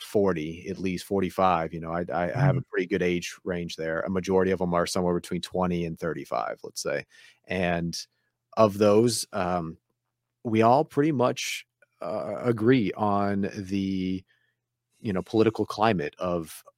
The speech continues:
Speaker 1: at least the States, you know, but I think it, it is global. I mean, like I said, I, I met one of my co-hosts when I was overseas, and we were overseas, um, you know, everybody,
Speaker 2: Mm-hmm.
Speaker 1: both local and, uh, in the,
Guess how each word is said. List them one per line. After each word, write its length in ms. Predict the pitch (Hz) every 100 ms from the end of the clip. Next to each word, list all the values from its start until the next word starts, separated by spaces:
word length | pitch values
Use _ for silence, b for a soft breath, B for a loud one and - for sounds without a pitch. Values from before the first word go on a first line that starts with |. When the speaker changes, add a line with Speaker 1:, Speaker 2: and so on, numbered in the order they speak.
| _
Speaker 1:
at 120 | 104 90
least 240 | 98 -
the 60 | -
States, 500 | - 101 - - 95
you 140 | 90
know, 140 | 90
but 140 | 85 90
I 80 | 90
think 240 | - 92
it, 120 | 92
it 280 | 90 92 107
is 140 | 101 -
global. 460 | 87 92 82 80
I 40 | 85
mean, 200 | 85 82
like 160 | 87
I 40 | 90
said, 160 | 95
I, 200 | 90 87 - b b b
I 80 | 92
met 240 | 98 98 92 -
one 140 | 101 95
of 60 |
my 120 | 92 92
co-hosts 360 | 101 95 87
when 100 | 95
I 80 | 92
was 140 | 90 95
overseas, 640 | 90 87 - 110 117 120
and 140 | - 90
we 120 | 92
were 100 | 92
overseas, 600 | 90 90 - 110 113 110 - b b b
um, 480 | 92 87 85 82 - -
you 120 | 90
know, 340 | 85 87 101 - _ _ _ -
everybody, 540 | 110 107 107 - 135
Speaker 2:
Mm-hmm. 240 | 104 - 104
Speaker 1:
both 180 | 98 -
local 580 | 98 107 110 120 113 104
and, 440 | 104 104 104 98 - - 90
uh, 380 | 78 95 87 -
in 180 | 107 101
the, 300 | 101 101